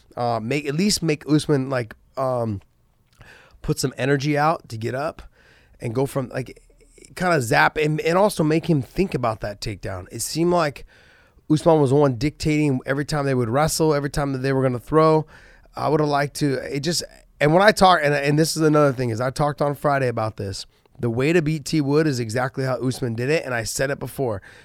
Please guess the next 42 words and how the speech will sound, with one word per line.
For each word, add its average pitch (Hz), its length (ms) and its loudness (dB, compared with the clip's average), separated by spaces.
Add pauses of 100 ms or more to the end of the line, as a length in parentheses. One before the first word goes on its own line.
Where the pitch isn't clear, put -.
I - 80 -10
said 123 240 -4
the 120 80 -4
way 127 180 -2
you 180 180 2
beat 160 220 0
him 156 100 2
is 127 120 -2
like 123 100 -8
a 131 60 -4
Nate 135 260 -2
Marquardt, 131 520 -2 (100)
Nate, 135 340 -4 (100)
Nate 135 260 -4
Marquardt 131 420 -2
did 120 160 -6
in 113 80 -6
Strikeforce. 104 640 -6 (460)
He - 140 -8
pushed 160 360 2
the 175 60 0
pace 151 320 2
on 147 200 2
him, 147 100 2
he 120 80 2
stayed 151 320 0
in 165 80 4
front 160 240 2
of 147 100 2
him, 151 140 4
and 131 160 0
just 131 220 -4
kept 165 220 -2
pushing 151 340 2
on 117 160 -2
him, 104 80 -8
pushing 156 340 0
on 127 100 0
him, 113 140 -4
leaning 156 220 6
on 123 240 2
him, 98 80 -8